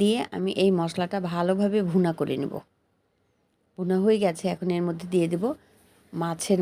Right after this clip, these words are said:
মাথা। এটা ছিল পাঙ্গাস মাছের মাথা, সেটা দিয়ে আমি আজকে লতি রান্না করব।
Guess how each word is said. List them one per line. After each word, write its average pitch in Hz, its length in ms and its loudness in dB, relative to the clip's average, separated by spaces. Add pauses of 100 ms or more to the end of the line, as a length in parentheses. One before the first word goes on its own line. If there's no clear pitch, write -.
মাথা। 160 300 0 (160)
এটা 175 220 0
ছিল 190 120 2 (160)
পাঙ্গাস 180 340 0 (100)
মাছের 165 360 -2
মাথা, 170 200 -6 (140)
সেটা 196 200 -2 (100)
দিয়ে 214 180 0
আমি 185 160 2
আজকে 175 260 -4
লতি 170 280 2
রান্না 156 300 0
করব। 160 160 -2